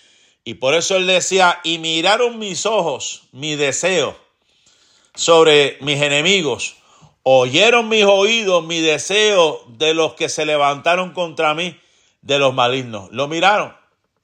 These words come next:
Yo sabía, él sabía, pero él estaba tranquilo, él estaba seguro, él estaba confiado.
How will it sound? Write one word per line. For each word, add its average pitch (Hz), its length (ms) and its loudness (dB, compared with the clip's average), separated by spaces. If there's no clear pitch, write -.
Yo 113 220 -10
sabía, 160 580 0
él 113 120 -8
sabía, 170 600 2
pero 127 160 -2
él 151 60 0
estaba 170 280 4
tranquilo, 151 520 -2
él 143 100 -2
estaba 170 580 2
seguro, 147 640 -2
él 156 140 0
estaba 180 640 2
confiado. 123 680 -2